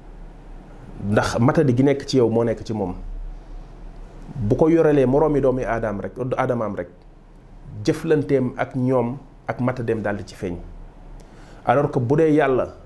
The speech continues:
directement moom moo ñu yoreel tuub googu, di ñu ko nangul, di ñu ko defal, tegu ko ci loxo nit, tegu ko ci loxo malaaka, voilà, bu boobaa ak matam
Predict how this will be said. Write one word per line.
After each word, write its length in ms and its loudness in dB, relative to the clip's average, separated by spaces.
directement 600 2
moom 240 0
moo 140 4
ñu 180 0
yoreel 340 2
tuub 160 2
googu, 320 2
di 140 0
ñu 100 2
ko 100 2
nangul, 400 2
di 120 -2
ñu 100 2
ko 80 2
defal, 300 0
tegu 160 2
ko 100 -2
ci 120 0
loxo 220 2
nit, 180 0
tegu 220 2
ko 100 -6
ci 80 -6
loxo 160 -2
malaaka, 420 0
voilà, 220 -2
bu 100 0
boobaa 400 2
ak 140 -6
matam 380 0